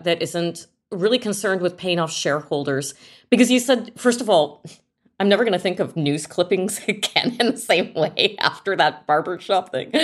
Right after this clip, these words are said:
But what you said something so important that, like, I, it's just been driving me crazy for years. There was a point where we stopped talking about news as a service,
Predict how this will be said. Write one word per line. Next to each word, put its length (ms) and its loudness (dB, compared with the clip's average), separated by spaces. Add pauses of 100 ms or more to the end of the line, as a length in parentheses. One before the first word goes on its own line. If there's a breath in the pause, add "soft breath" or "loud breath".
(560 loud breath)
But 220 6
what 180 0
you 100 0
said 220 0
something 320 -6
so 380 -4
important 800 -4
that, 320 2
like, 260 2
I, 320 2
it's 180 -4
just 160 -10
been 120 -2
driving 400 2
me 120 -2
crazy 460 -2
for 180 -4
years. 540 2 (360 soft breath)
There 100 2
was 120 4
a 60 2
point 760 -2 (260)
where 180 6
we 120 2
stopped 400 -4
talking 400 -4
about 360 0
news 360 -2
as 100 -8
a 60 -10
service, 600 -2